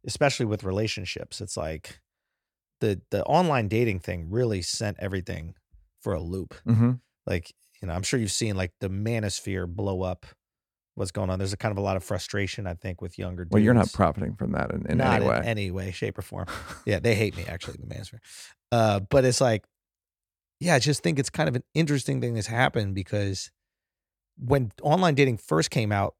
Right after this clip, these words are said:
Speaker 1: my friends who are not in entertainment, their sex lives were crazier than mine. 'Cause it was like, you're a swipe away and girls could have sex with guys anonymously, not even tell their friends. Like, if it didn't go well, they'd be like,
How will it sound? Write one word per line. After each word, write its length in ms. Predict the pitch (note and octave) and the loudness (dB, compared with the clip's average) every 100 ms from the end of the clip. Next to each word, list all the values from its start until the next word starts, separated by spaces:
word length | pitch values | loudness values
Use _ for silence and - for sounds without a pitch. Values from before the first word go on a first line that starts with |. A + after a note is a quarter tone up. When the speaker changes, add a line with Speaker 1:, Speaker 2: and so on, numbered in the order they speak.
| _ | _
Speaker 1:
my 160 | A#2+ D#3+ | 2 2
friends 340 | - E3 D3 | 2 0 2
who 80 | B2+ | 0
are 60 | A2 | -2
not 200 | G#2+ A#2+ | 0 0
in 80 | A2 | 0
entertainment, 580 | G#2+ G2+ A#2 A2 C3 - | -2 -4 -2 -2 -2 0
their 160 | B2 C3+ | 2 2
sex 340 | - A#2 - | 2 -2 0
lives 260 | C#3+ D3 A#2 | 0 0 0
were 80 | F#2 | -8
crazier 400 | - G#2 E2+ F2 | -4 -4 -4 -8
than 120 | E2 | -10
mine. 220 | E2 C#2+ - _ _ _ _ _ _ _ _ _ _ - | -14 -16 -20 _ _ _ _ _ _ _ _ _ _ 2
'Cause 240 | A#2 G2 - _ - | 2 2 -8 _ -2
it 140 | C3+ | 2
was 200 | B2+ A2 | 2 2
like, 260 | G#2 F#2 - | 0 0 -4
you're 200 | B2 A2 | -2 0
a 40 | |
swipe 460 | G2 - A2 A#2 A2 | -2 -4 0 -2 0
away 420 | A2+ A2 B2+ C#3 - | 0 2 2 0 -4
and 180 | G2 | -8
girls 400 | F#2 A2 A#2 A#2+ - _ _ | -4 -2 0 0 -6 _ _
could 180 | - G#2 - | -6 -6 -4
have 160 | A#2 G2+ | -6 -2
sex 220 | B2 - | -2 -2
with 80 | G2 | -4
guys 240 | G2+ A2 | 0 0
anonymously, 640 | G2+ F#2 F2+ B2+ C3+ D#3+ D3+ | 0 -4 -4 -4 -4 -2 -2
not 180 | B2 A#2+ | -2 -2
even 140 | A2 | -4
tell 140 | G2 G#2+ | -4 -4
their 100 | G2 | -4
friends. 480 | - G#2 B2+ E3+ - | -6 -6 -6 -8 -10
Like, 160 | - G#2+ | -6 -4
if 60 | F#2+ | -2
it 40 | |
didn't 180 | B2+ A#2 | -4 -2
go 120 | G2+ | 0
well, 220 | A2 D3 D#3+ | 0 0 0
they'd 120 | A2 | -2
be 100 | G#2 | 0
like, 200 | G2+ | -2